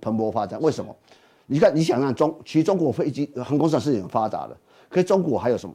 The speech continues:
中国还有高铁，中国还有很强烈的、很强绵密的高速公路网。所以我会从安-，我曾经从安徽坐火-，坐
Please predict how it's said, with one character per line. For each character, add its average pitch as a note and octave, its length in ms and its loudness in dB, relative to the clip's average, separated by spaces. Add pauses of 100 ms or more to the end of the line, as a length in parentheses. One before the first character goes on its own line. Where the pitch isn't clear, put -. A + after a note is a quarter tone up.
(120)
中 D3 200 -4
国 C3+ 100 0
还 A2 120 -2
有 F#2+ 80 0
高 G#2+ 220 -2
铁， - 160 -12 (720)
中 D#3+ 120 -2
国 D3 80 -2
还 C3+ 80 -2
有 A#2 140 -2
很 G2+ 200 -8
强 G#2+ 220 -6
烈 C3 120 2
的、 G#2 200 -4
很 A2 200 -4
强 B2 240 -6
绵 B2+ 200 2
密 D3 200 2
的 A2 160 0
高 B2+ 220 -2
速 C3 100 -4
公 A#2+ 200 -4
路 A#2+ 100 -2
网。 - 160 -10 (300)
所 G3+ 180 2
以 D#3 80 2 (380)
我 D#3+ 200 6
会 D#3+ 360 8 (180)
从 C#3+ 220 2
安-， E3 200 4
我 C3 60 2
曾 D#3+ 140 4
经 D3+ 100 6
从 D3 160 4
安 D#3+ 240 2
徽 D#3 160 4
坐 D3+ 240 2
火-， F#2+ 320 -6
坐 E3+ 160 4